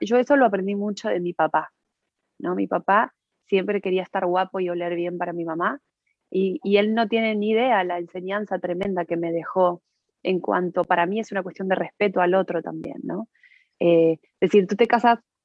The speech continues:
conmigo que siempre huelo bien, pero me caso y de repente no, no me ducho nunca, ¿no? <laughs> O sea, eh, es, es un, es un ejemplo muy tonto, pero, eh, pero sí es parte de,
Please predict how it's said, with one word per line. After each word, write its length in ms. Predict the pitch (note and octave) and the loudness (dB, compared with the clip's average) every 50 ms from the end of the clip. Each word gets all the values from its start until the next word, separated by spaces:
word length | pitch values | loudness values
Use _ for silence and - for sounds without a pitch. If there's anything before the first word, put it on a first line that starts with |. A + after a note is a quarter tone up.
| _ _ _ | _ _ _
conmigo 720 | - G#3 G3 F#3+ G#3 B3 C4 B3+ B3+ B3+ B3+ C4 C#4 _ _ _ _ _ _ - | 0 0 0 0 2 2 2 4 4 4 2 2 -2 _ _ _ _ _ _ -4
que 560 | - F#3+ F3+ F3+ F3+ F3 F3 F3 E3+ - - _ _ _ | -2 -2 0 0 -2 -2 -2 -2 -2 -2 -4 _ _ _
siempre 280 | - A3+ A3+ A3 A#3+ | -2 0 2 2 2
huelo 260 | A3+ A3+ A3+ A3 A3 | 2 2 2 0 0
bien, 240 | G#3+ A#3+ B3+ C4+ - _ | 0 0 0 -2 -2 _
pero 160 | - G#3 G3+ G3 | -6 -6 -4 -4
me 100 | G3+ G3 | -4 -2
caso 220 | A3+ A3+ - B3 | -2 -2 0 0
y 20 | |
de 80 | A#3 A3 | 0 0
repente 420 | G#3+ G#3 G3 - A3 G#3+ A3 A#3+ | 0 -2 -4 -4 -6 -6 -6 -8
no, 120 | A#3 G#3 G3 - G3+ | -8 -8 -10 -8 -6
no 100 | G3 G3 | -4 -2
me 120 | G3+ G#3 | 0 2
ducho 280 | G#3 G#3 G#3 G3+ - G#3 | 4 4 2 2 0 -2
nunca, 360 | G3+ G3 F#3 E3 F3 F3 E3+ | -2 -2 -2 -2 -2 -4 -4
¿no? 160 | F3+ A3+ D4+ - | -4 -6 -4 -2
<laughs> 0 | |
O 60 | C#4 | 0
sea, 560 | A#3+ A#3 B3 B3 - - F4+ - - - A#3 - - - - - - - _ _ - | 2 2 2 4 4 4 2 2 0 -2 -4 -6 -16 -20 -20 -20 -20 -20 _ _ -2
eh, 180 | G3+ F#3+ F3 - - A3 | -2 0 0 0 0 -2
es, 100 | G#3+ - - | -2 -2 -2
es 180 | G#3+ A3 G#3+ - | -2 -2 -2 -2
un, 160 | A#3+ A#3+ G#3+ | -4 -6 -4
es 220 | - - G#3+ - | -2 -4 -4 -2
un 80 | A#3+ A#3 | -4 -6
ejemplo 400 | A3+ G#3+ - A3 G#3 G#3+ G#3+ G#3 | -6 -6 -6 -6 -6 -4 -4 -4
muy 180 | G#3 G#3 G#3 G3+ | -4 -6 -6 -4
tonto, 480 | - A#3 A3 G#3 G3 F3 F3+ E3+ E3 - | -2 -2 -2 -2 -4 -6 -8 -8 -8 -6
pero, 520 | F3 E3+ E3+ F3 E3 E3+ E3+ E3+ - - _ _ _ _ _ _ _ _ _ _ _ _ - | -6 -4 -4 -4 -4 -4 -6 -8 -10 -14 _ _ _ _ _ _ _ _ _ _ _ _ -4
eh, 480 | F3 F3+ F3 E3+ E3+ E3+ E3 E3+ E3+ E3 E3 E3 D#3+ _ _ _ _ _ _ | -2 0 0 2 2 2 2 0 -2 -2 -4 -8 -12 _ _ _ _ _ _
pero 180 | - F#3+ F#3 F#3 | 0 0 0 0
sí 160 | - - A#3+ | 0 2 0
es 80 | A#3+ | 2
parte 300 | - - A#3+ A#3+ A3+ - | 2 2 2 2 2 4
de, 300 | B3 A#3 G#3 G3 F3+ - | 4 4 4 2 0 -2